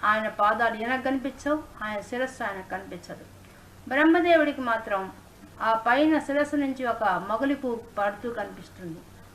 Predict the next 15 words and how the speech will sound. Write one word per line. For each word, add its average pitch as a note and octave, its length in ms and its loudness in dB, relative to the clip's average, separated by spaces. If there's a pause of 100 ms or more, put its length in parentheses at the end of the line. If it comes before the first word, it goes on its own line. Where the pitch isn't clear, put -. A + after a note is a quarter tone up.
(180)
ఆ D4 160 6
మొగలి D#4 360 6
పువ్వును C4+ 260 -2
అడుగుతాడు, G#3+ 340 -2
"నువ్వు A#3 160 -6
ఎక్కడి D4+ 220 4
నుంచి C#4+ 140 2
వస్తున్నావు?" A3 440 -6
అంటే, G#3+ 300 -8
"నాకు B3 260 -2
తెలియదు, B3 440 -2
దాన్ని A#3+ 240 0
ఎవరో A#3 240 0
పూజ A#3 360 -10
చేశారు, A#3+ 520 -2